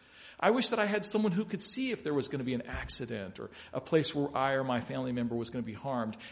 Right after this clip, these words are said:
and they could keep us from that. That's what God does. And his word is the lamp that he has given us that is a light unto my path,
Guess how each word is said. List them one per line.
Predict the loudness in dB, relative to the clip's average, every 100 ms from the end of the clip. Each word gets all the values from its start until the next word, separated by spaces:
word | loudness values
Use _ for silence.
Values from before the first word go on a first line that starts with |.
| 0
and | 2
they | 2
could | 0 -4
keep | -2 0 2 4
us | 2 2
from | -2 -2 -4 -6
that. | -10 -12 -16 -20 _ _ _ _ _ _ _ _ _ _ _ _ -10
That's | -8 -8
what | -12 -12
God | -12 -12 -10
does. | -12 -12 -12 -18 -20 _ _ -20 -20 -20 -20 -10
And | -10
his | -8 -8 -8
word | -8 -6 -4 -4 -6 -10 -10 -14 -20 _ _ _ -4
is | -4 -4
the | -4 -4
lamp | -4 -8 -6 -8 -10 -18 -18 -16
that | -16
he | -10 -8
has | -8
given | -8 -8 -8 -10
us | -10 -14 -16 -20 _ -10
that | -6
is | -4
a | -6
light | -8 -6 -4
unto | -6 -6
my | -10 -10
path, | -14 -18 -18